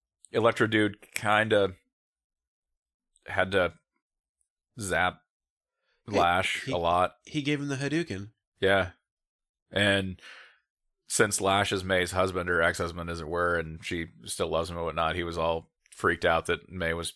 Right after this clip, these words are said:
Speaker 1: just basically flying him up into the sky and playing and gonna drop him out or something like that. But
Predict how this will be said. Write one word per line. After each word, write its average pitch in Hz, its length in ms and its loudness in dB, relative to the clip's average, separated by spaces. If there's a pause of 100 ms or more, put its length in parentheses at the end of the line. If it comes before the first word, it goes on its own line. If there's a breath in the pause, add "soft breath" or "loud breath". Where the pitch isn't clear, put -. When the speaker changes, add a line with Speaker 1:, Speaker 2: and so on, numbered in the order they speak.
(200)
Speaker 1:
just 92 240 -4
basically 85 300 -2
flying 82 280 0
him 85 60 0
up 82 140 -2
into 82 140 -6
the 78 40 -6
sky 80 380 2
and 80 280 -6
playing 80 280 0
and 78 240 -6
gonna 78 180 -8
drop 73 300 -2
him 73 100 -10
out 78 140 -2
or 76 60 -6
something 78 280 -8
like 78 160 -10
that. 78 240 -2
But 82 140 -6